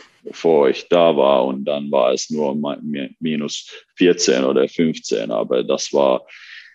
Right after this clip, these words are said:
das war ein, ein großer Unterschied.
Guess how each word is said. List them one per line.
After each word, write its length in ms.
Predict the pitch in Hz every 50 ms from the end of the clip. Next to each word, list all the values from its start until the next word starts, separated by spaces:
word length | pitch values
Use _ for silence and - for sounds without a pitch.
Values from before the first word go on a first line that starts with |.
| _ _ _
das 240 | 71 73 - -
war 340 | 85 80 76 71 69 65 -
ein, 340 | - 71 69 71 69 - - -
ein 200 | 71 71 76 76
großer 440 | - 90 90 87 87 - - - -
Unterschied. 800 | 95 98 - 92 80 73 - - 73 67 64 65 71 - -